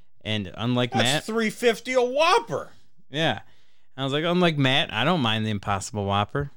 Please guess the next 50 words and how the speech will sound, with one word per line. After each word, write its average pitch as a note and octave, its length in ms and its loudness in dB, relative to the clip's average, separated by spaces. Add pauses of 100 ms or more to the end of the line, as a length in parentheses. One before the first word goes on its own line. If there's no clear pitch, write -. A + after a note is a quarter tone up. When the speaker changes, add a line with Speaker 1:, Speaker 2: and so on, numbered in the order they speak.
(100)
Speaker 1:
I'm B2+ 120 -8
fine G#2 320 0
with A2+ 100 0
it." C3+ 180 -2 (1160)
And A#2 200 -2
then, A2+ 300 0
uh, G#2+ 380 0 (480)
I G2+ 60 -6
roll A2+ 300 0
up C3 200 0
and B2 80 -4
I'm A2+ 80 -2
like, A#2 180 -6
"Yeah, F3+ 140 4
I D#3 60 2
got E3 200 -2
the C#3 320 4
coupon. D#3+ 720 4
I, C3 80 0
I B2+ 220 0
got C#3 260 0
the, B2+ 240 4
uh, A2+ 100 6
deal C#3+ 300 2
for C3+ 160 0
that." C#3+ 240 4
And C3 80 0
they're A#2 60 4
like, A2 160 0 (120)
"Okay, D#3 480 6
I A#2 160 2
need C3 280 10
to B2+ 120 6
hear B2+ 380 6
the B2+ 80 4
code." C3+ 500 8 (560)
And A2 100 -6
I'm G#2 140 -2
like, G2+ 160 -4
"Okay, A#2+ 240 -2
that's B2 220 -2
fine." B2+ 240 2 (400)
And A2+ 80 2
I - 20 2
go B2 220 6
to - 60 -4 (260)
check - 240 -2
the A#2+ 100 -6
code C#3+ 260 4
out A#2+ 280 4